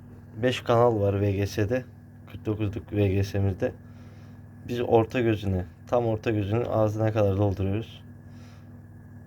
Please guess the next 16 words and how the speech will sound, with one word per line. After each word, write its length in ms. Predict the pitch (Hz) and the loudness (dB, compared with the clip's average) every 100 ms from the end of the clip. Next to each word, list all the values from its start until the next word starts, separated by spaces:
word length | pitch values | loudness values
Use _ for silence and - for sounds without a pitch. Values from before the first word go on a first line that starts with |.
| - - - - | -18 -20 -20 -8
Üç 220 | 131 104 | -6 -4
günde 280 | 110 110 110 | 0 2 4
bir 160 | 123 113 | 2 2
dolduruyorum. 600 | 110 98 104 101 90 87 - - - - | 2 2 -2 -2 -2 -4 -12 -20 -16 -2
Nem 280 | 120 123 - - | 2 2 0 -2
altmış 580 | 117 120 120 - - - - 123 | -2 -2 -6 -8 -14 -16 -6 0
beşten, 420 | 110 - 107 117 - - - | 2 2 -4 -4 -8 -18 -2
şöyle, 300 | 113 104 110 113 - - - - - - - - - - - - - - - - - | 0 2 0 -4 -14 -20 -20 -20 -20 -20 -20 -18 -18 -18 -18 -18 -18 -18 -18 -10 -4
altmış 440 | 98 117 110 - | -2 -2 -4 2
beşten 340 | 107 - 120 | 0 2 2
aşağı 400 | 120 117 113 110 | 4 2 2 2
düştükten 460 | 110 107 - - 120 | 2 -2 -8 -4 -4
sonra 320 | 113 101 123 - - 110 | -2 0 0 -2 -12 -4
zaten 300 | 110 107 113 | -2 -2 -4
üçüncü 480 | 110 - 117 110 107 | -6 -4 0 0 2
günde 400 | 110 110 - | 0 2 0